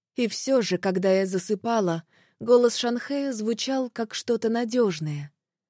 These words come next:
как камень, на который можно опереться. Даже если под этим камнем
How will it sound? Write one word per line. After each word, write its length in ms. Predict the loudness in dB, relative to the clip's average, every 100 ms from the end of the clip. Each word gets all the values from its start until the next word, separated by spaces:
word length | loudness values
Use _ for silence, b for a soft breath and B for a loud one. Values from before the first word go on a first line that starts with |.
| _
как 320 | -2 -2 -4 -6
камень, 540 | -2 0 0 -2 -6 _ _
на 120 | -4 0
который 380 | 2 4 6
можно 380 | 6 4 2 0
опереться. 720 | 0 0 2 2 0 -10 -12 -14 _ _ _ _ _ -12
Даже 440 | -2 0 0 2 2
если 500 | 2 2 2 2 0
под 280 | 0 4 4
этим 360 | 6 2 0
камнем 640 | -2 -2 0 0 0 -4